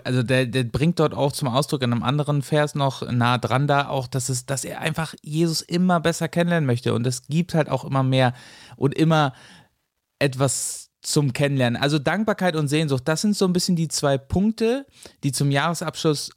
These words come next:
total wichtig sind, glaub ich. Aber jetzt natürlich mal ganz konkret, wie könntest du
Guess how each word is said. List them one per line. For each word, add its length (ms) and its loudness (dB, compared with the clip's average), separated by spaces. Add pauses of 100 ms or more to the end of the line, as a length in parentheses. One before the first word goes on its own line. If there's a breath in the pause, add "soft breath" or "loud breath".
(100)
total 480 -2
wichtig 400 -2
sind, 240 0
glaub 320 0
ich. 200 0 (500 loud breath)
Aber 160 2
jetzt 180 0
natürlich 320 0
mal 120 2
ganz 220 0
konkret, 520 0
wie 480 0 (480)
könntest 680 0
du 540 2